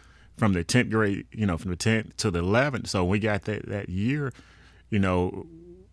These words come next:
w-, w-, you know, my, in my team, I was the only skill guy, to be honest, and the rest of the guys, all ten, eleven grades, was my brother Kerry and a couple more guys. And so that year we won the state championship, and so we had a lot of coaches coming to the school really looking at, started looking at us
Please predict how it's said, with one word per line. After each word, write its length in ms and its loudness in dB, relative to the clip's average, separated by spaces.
w-, 160 -8
w-, 260 -12
you 120 -2
know, 260 0
my, 300 0
in 80 2
my 240 6
team, 340 2
I 80 2
was 80 -4
the 80 -8
only 180 0
skill 380 2
guy, 180 -2
to 60 -8
be 280 -8
honest, 380 -4
and 120 -6
the 40 -4
rest 240 0
of 40 -6
the 60 -6
guys, 340 0
all 200 0
ten, 260 -6
eleven 340 -2
grades, 280 -4
was 160 -10
my 140 -6
brother 260 -4
Kerry 380 -4
and 80 -6
a 20 -8
couple 300 -10
more 200 0
guys. 320 -6
And 80 -4
so 140 -2
that 180 4
year 200 4
we 100 4
won 220 0
the 60 -4
state 300 -4
championship, 680 -4
and 160 -6
so 180 -6
we 140 -2
had 100 -2
a 40 -2
lot 200 2
of 100 -8
coaches 320 -4
coming 260 -2
to 100 -8
the 60 -4
school 320 -2
really 360 -2
looking 400 4
at, 160 0
started 340 -2
looking 280 -4
at 100 -2
us 160 -6